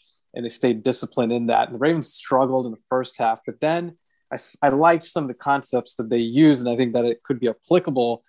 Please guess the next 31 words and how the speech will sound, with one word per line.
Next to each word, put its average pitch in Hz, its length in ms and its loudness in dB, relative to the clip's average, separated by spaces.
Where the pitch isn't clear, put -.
to - 80 -12
some 123 180 -2
of 117 60 -6
the 113 60 -6
stuff - 220 -4
the 104 60 -20
Dolphins 127 480 0
do, 123 180 -2
which 117 200 -8
is 113 100 -6
that 120 340 -2
you're, 120 140 -6
you're 120 240 -4
using 123 300 -2
those 113 180 -4
slip 131 300 -2
screens 123 500 -4
on 117 100 -8
the 117 100 -6
outside 120 680 0
with 110 160 -14
Brown, 123 720 -4
Duvernay. 123 680 -4
I 127 80 -6
think 123 180 2
getting 127 220 2
those 123 200 2
guys 123 260 2
out 120 240 0
in 117 120 -12
one, 120 280 -4